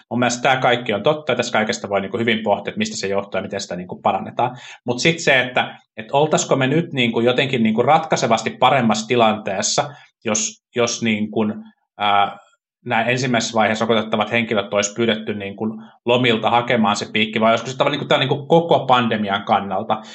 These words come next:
Et mä, mä, niin kuin, mä ymmärrän, munkin mielestä olisi varmaan voinut tehdä niin, mutta et,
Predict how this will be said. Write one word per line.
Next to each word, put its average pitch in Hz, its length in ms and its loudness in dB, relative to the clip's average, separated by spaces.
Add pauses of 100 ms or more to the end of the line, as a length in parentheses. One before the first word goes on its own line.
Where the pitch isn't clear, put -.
(100)
Et - 100 -4
mä, 131 140 0
mä, 139 120 0
niin 139 120 0
kuin, - 200 -8
mä 131 200 -2
ymmärrän, 147 520 2
munkin 170 240 4
mielestä 139 220 0
olisi 131 160 0
varmaan 131 360 4
voinut 120 300 0
tehdä 117 220 0
niin, 113 360 0 (540)
mutta 117 160 0
et, 110 60 -4